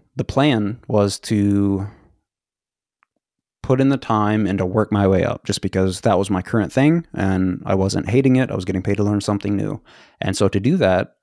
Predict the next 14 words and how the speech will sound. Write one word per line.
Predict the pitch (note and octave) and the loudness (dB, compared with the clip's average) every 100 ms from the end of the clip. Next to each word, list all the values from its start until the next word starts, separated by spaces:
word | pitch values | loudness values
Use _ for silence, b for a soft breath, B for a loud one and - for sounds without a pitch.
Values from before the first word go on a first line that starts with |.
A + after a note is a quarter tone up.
| - | -8
I | F#2+ | -8
think, | - A2 A2 - | -2 -2 -2 -6
if | - | -6
I | |
remember | F#2 F#2+ A2 A#2+ | -4 0 -2 -2
correctly, | F#2+ F2 - - F#2 | -4 -6 -6 -4 -2
I | F#2+ | -2
basically | G#2 G2+ - G2 | -2 -4 -6 -6
had | G2 F#2+ | -4 -6
to | |
spend | F2 - G2 F#2+ F#2+ F#2+ - _ _ _ _ - | -8 -4 -2 0 -2 -4 -8 _ _ _ _ -2
the | G2 | -2
equivalency | - A2 G2+ F#2+ - G2+ G2+ | 0 -2 0 -2 -2 -4 -2
of | - F#2 F2+ F2 - - | 0 0 0 -2 -12 -20